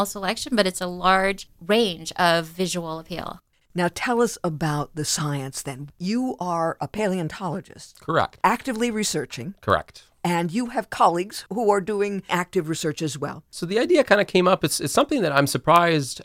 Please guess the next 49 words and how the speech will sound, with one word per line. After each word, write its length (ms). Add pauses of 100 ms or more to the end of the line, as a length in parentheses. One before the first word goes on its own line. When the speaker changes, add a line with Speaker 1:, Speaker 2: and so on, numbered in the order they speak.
Speaker 3:
I 100
haven't 280
done 180
before, 640 (160)
right? 180
I 120
think 180
it's 160
mostly 280
because 380
I 100
haven't 240
had 180
the 80
opportunity 680
to 100
do 140
this 160
as 140
well, 180
too. 300
We've, 160
it's 180
kinda 200
been 140
an 80
idea 600
for 240
a 60
while 320
that's 160 (100)
mooting 340
around 380
since 320
I 140
did 160
my 160
P 180
H 140
D 120
work 240
up 160
at 140
the 80
University 380
of 80
Toronto. 440 (580)
And 360
so 380